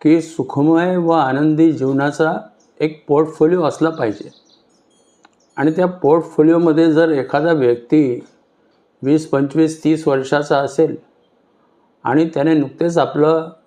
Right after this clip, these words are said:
जे काही पैसे कमवण्याचं काम आहे ते सुरू केलं असेल,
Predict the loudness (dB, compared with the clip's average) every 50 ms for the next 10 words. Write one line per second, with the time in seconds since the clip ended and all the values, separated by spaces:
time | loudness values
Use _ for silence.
0 | -12 -6 -4 -4 -2 0 0 0 2 0 0 -2 -6 -14 _ _ _ _ _ _
1 | -4 -2 -2 -2 0 0 -2 0 0 -2 -4 -2 0 0 0 0 -2 -2 0 0
2 | 0 0 -2 -2 -2 -2 0 0 -2 -2 -2 -4 -4 -2 -2 -2 -2 -2 -2 -2
3 | -2 -2 0 0 0 0 0 0 -2 -2 -2 -4 -4 -4